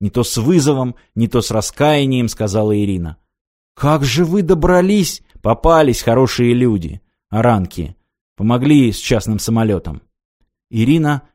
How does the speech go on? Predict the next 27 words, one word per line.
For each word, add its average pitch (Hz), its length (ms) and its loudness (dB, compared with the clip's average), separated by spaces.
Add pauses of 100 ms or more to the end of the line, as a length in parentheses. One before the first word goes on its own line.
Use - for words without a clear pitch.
беспомощно 107 720 -2
огляделась, 90 680 -6 (300)
подвинула 117 540 0
к - 80 -12
себе 101 320 -2
экран 139 340 -2
и 101 140 -10
стала 107 300 -2
набирать 101 420 -2
что-то. - 420 -14 (1120)
«Подо 101 240 0
мной 156 420 0
не 147 180 0
откроется 220 680 -2
люк 135 300 2
в - 180 -16
погреб, 101 480 0 (140)
полный 123 340 0
ядовитых 117 560 0
змей?» 110 400 -4 (140)
спросил 95 420 -10
Мартин. - 400 -10 (1800)
«Молчите, 123 580 -4
я 117 120 -2
пытаюсь 120 440 -2
вас 120 400 -4
спасти», - 720 -4